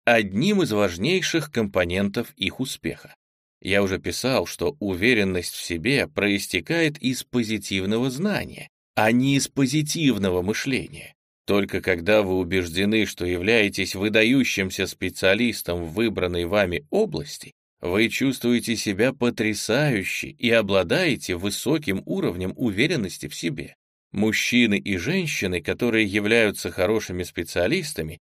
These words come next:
и которые знают, что они хорошие специалисты, сильно отличаются от середнячков.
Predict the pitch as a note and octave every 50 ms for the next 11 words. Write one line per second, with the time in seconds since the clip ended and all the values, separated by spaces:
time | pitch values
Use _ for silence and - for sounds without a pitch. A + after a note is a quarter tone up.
0 | _ _ _ - B2 B2 - C3+ F3 E3 - E3+ E3+ D#3+ D#3 D3 C3+ A#2+ F#2 F#2
1 | G2+ C3 D#3 D#3+ D3+ B2 G#2 F#2+ F#2 E2 - - G#2+ G#2+ A2+ A#2+ B2+ G#2+ - -
2 | G2 A2+ B2 A2+ - F#2 F2 E2+ - - F2 - - D3+ F#3 G#3+ G#3 G3+ - -
3 | F#2 E2 _ _ _ _ _ - - - - - F3+ F3+ E3 C#3+ B2 A2+ G2+ -
4 | F#2+ G2 G2 - - F3 G3 F#3+ F#3 D3 - - E3 - - - B2 B2 - -
5 | - C#3+ D3 E3+ D#3 D#3 F#3+ G3+ G3 - - - - - - - -